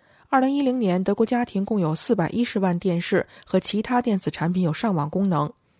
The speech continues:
二零一三年这个数字已经增至一千四百万。不过目前电视机的销量停滞不前。今年的冬奥会和足球世界杯等体育盛事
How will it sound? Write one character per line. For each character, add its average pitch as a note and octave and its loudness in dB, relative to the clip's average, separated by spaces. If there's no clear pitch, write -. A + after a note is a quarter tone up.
二 G3+ 2
零 G3+ 2
一 A#3 0
三 B3+ 2
年 F3+ 2
这 G#3 4
个 F#3+ 0
数 G3 0
字 F3+ 0
已 D#3 -2
经 F3 0
增 G#3 0
至 G3 0
一 G#3 -4
千 A3 -2
四 - 2
百 D#3+ -2
万。 D#3 2
不 C4 0
过 C#4+ 4
目 C#4+ 0
前 A#3+ -2
电 B3+ 0
视 A3 0
机 B3+ -2
的 A3+ 0
销 A#3+ 0
量 G#3 0
停 F#3 -4
滞 G#3+ 2
不 G3+ -2
前。 E3 0
今 C#4 -4
年 B3 2
的 B3 2
冬 C4+ 2
奥 A#3+ 0
会 A3+ 4
和 G3 0
足 G#3 0
球 A3 0
世 A3+ -2
界 G3 -2
杯 A3+ 2
等 F#3 -2
体 F3+ -6
育 E3 0
盛 F#3 -2
事 F3 0